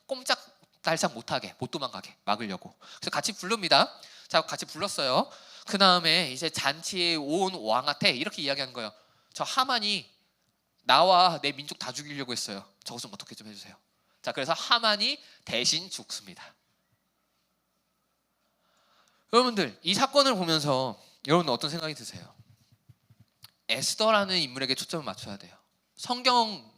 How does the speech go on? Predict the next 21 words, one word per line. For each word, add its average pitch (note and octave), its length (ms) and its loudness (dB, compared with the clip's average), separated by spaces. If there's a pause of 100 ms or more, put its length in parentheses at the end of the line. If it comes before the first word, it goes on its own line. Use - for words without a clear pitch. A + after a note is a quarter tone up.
봐보세요. B2 460 -6
성경의 A3 720 2 (360)
책 - 280 2
이름부터가 F#3+ 540 0
에스더죠. A#2+ 540 -4 (880)
에스더한테 F#3 420 0
초점 - 300 -6
맞춰보세요. - 520 -14 (200)
에스더 G#3+ 720 4 (100)
희생할 A3+ 540 4
결심했습니다. A2+ 880 -4 (240)
"내가 B2 240 2
죽으면 D#3+ 640 -4
죽으리이다. - 720 -10 (1200)
내가 F#3 320 8
내 F3 140 6
민족을 F3+ 540 -2
위해서 D#3 480 2
내가 D#3+ 300 4
죽으면 C#3+ 460 -2
죽으리이다." A#2+ 720 -8